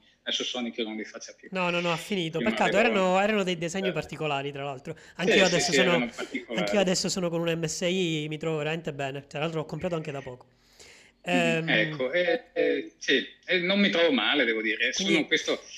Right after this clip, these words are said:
Speaker 1: diciamo che questo mi sembra la dimensione giusta per fare delle analisi. Di più
Speaker 2: Ok.
Speaker 1: su un portatile secondo me non ha senso. A quel punto mi
Speaker 2: Certo.
Speaker 1: scarico direttamente sulla V S.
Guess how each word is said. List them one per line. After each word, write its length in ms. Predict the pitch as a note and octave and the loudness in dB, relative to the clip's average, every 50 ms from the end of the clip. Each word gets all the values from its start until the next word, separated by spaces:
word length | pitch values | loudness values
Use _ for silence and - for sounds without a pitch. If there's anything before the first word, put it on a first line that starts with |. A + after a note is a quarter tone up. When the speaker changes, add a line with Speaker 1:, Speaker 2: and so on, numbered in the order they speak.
| - - - | -18 -20 -20
Speaker 1:
diciamo 220 | _ - - E3+ F3 | _ -6 -2 2 2
che 120 | E3 D3+ | 2 4
questo 240 | - F#3+ - - F#3 | 4 2 2 2 2
mi 80 | D#3+ D3 | 2 2
sembra 300 | - - F3 E3+ E3+ D#3 | 4 2 2 2 4 2
la 80 | D3 | 4
dimensione 520 | C#3+ D3 D3+ C#3+ C#3 - - D#3+ D3+ D3 B2+ | 4 6 6 6 6 4 2 4 4 4 4
giusta 440 | A#2+ C#3 D#3+ D3 - - D#3+ C#3+ | 4 0 0 -2 -2 -2 -2 -4
per 180 | - - B2+ A#2 | 0 0 -2 -2
fare 300 | - C#3 C3+ C3 C3 B2+ | 0 0 2 2 2 2
delle 180 | A#2+ B2 A#2+ A#2+ | 2 2 4 4
analisi. 920 | A#2 A2+ A#2 A#2 A#2 A2+ A2+ A2+ A2 - A2+ A2 A2 G#2+ A2 G#2+ G#2 - _ | 4 4 2 2 2 2 0 -2 -4 -2 0 0 0 0 0 -2 -4 -8 _
Di 280 | _ C3 B2 C#3+ C#3+ - | _ 0 2 4 4 4
più 160 | E3+ F3 F#3+ | 4 2 2
Speaker 2:
Ok. 60 | E3+ | 2
Speaker 1:
su 100 | D3 E3 | 4 4
un 100 | D#3 D3 | 2 4
portatile 560 | C#3 C#3 A#2+ - - D3 D3+ - - D3+ D3 | 2 0 -2 -2 -2 -2 -2 0 0 0 0
secondo 360 | C#3 - C#3 B2+ - B2+ B2+ B2 | 2 0 -4 -4 -2 0 2 2
me 180 | B2+ C3 C3 | 4 4 4
non 160 | B2+ A#2+ A#2 | 4 2 0
ha 60 | A#2 - | 0 -2
senso. 580 | - - A2 G#2+ G#2 G2 - - - G#2 G#2+ | -4 -6 -6 -8 -8 -10 -12 -6 -4 -2 -2
A 80 | A2+ A2+ | -2 -2
quel 160 | - C3 A#2 | -4 -6 -6
punto 400 | - - C3 C3+ C3+ - C#3 C3 | -4 -2 -2 0 0 2 0 2
mi 120 | B2 A#2+ | 2 0
Speaker 2:
Certo. 200 | A2+ G#2+ E3 D3+ | 0 -2 -2 0
Speaker 1:
scarico 320 | C3 A#2 A#2 A#2+ A2+ A#2 A#2 | 0 2 2 0 0 0 0
direttamente 560 | A#2 A2+ A2 A2 - G#2+ G#2+ A2 G#2+ - A2+ | 2 2 0 0 -2 -4 -4 -4 -4 -6 -8
sulla 240 | - - A#2+ A2+ G#2+ | -8 -6 -6 -6 -4
V 200 | G#2+ A2 G#2+ G#2 G2+ | -4 -2 0 0 0
S. 260 | G2 - - - - | -2 -2 -8 -12 -14